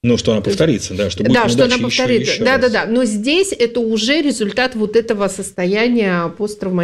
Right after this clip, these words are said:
Speaker 2: посттравматического, вот посттравматического состояния. И вот здесь очень важно разбираться вот, вот с этой, вот с этой,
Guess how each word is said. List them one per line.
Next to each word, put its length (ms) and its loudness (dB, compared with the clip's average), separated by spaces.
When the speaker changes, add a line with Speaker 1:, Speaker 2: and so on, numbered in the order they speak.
Speaker 2:
посттравматического, 960 -4
вот 220 -8
посттравматического 800 -6
состояния. 500 -6
И 40 -2
вот 100 2
здесь 280 0
очень 220 0
важно 320 2
разбираться 640 -2
вот, 180 -4
вот 200 -2
с 80 -2
этой, 180 0
вот 160 -4
с 80 -10
этой, 400 -4